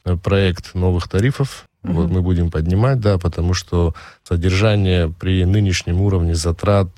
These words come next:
Speaker 1: э, цен на горюче-смазочные материалы и в целом на обслуживание водопроводных сетей,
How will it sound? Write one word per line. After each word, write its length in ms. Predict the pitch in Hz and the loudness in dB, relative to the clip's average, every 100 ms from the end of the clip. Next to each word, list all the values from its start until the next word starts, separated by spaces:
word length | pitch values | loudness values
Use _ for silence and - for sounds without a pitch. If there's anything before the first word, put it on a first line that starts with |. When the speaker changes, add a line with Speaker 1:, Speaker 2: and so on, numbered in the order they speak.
| - | -6
Speaker 1:
э, 580 | 85 85 82 80 78 76 | -2 0 0 0 -2 -4
цен 420 | 76 - 101 95 90 | -8 -2 0 2 2
на 280 | 87 80 80 | 2 0 0
горюче-смазочные 880 | 82 90 90 - 90 85 - 90 | 0 0 -2 -2 -2 -2 -2 -2
материалы 680 | 85 82 80 92 104 110 104 87 - | 0 -2 -2 0 2 2 0 -2 -4
и 560 | 90 90 87 87 85 80 | 0 2 2 2 0 -2
в 80 | - | -4
целом 480 | - 104 95 87 87 | -2 0 0 0 2
на 100 | 87 | 0
обслуживание 840 | 85 - 107 92 90 90 85 82 | -2 0 0 2 2 2 2 0
водопроводных 720 | 80 85 87 92 101 92 87 | 0 -2 -2 0 0 0 -2
сетей, 720 | - 92 - 135 139 131 98 | -2 -6 0 0 2 2 2